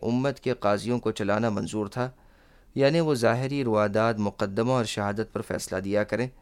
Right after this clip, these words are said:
اس حدیث میں جمہور علماء کے قول کی دلیل ہے کہ قاضی کے فیصلے سے کوئی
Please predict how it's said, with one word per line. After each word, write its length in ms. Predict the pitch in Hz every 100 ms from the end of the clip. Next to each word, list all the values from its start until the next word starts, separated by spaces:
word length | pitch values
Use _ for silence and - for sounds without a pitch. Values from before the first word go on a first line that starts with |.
| - - - - _
اس 200 | 131 -
حدیث 320 | 131 160 190
میں 80 | 185
جمہور 320 | 131 117 135
علماء 340 | 131 117 120 135
کے 120 | 117
قول 240 | - 104
کی 160 | 110 98
دلیل 320 | 87 98 131
ہے 140 | 113 127 - _ - - - - _
کہ 140 | - 127 -
قاضی 380 | 120 127 185
کے 180 | 190 170
فیصلے 480 | 139 123 117 - 147
سے 200 | 131 156
کوئی 220 | - 131